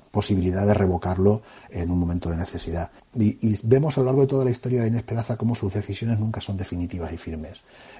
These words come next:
Eh, siempre va acaparando información y derechos y mercedes concedidas lo-, con los reyes para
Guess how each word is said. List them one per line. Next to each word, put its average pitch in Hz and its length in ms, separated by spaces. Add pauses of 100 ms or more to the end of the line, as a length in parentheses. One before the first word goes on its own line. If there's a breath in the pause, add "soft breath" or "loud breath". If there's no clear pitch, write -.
Eh, 92 380
siempre 131 440
va 120 280 (300 loud breath)
acaparando 107 600
información 104 840 (800)
y 95 140
derechos 92 640 (320 loud breath)
y 95 400
mercedes 101 400
concedidas 101 400
lo-, 104 160
con 101 160
los 101 100
reyes 117 240
para 90 320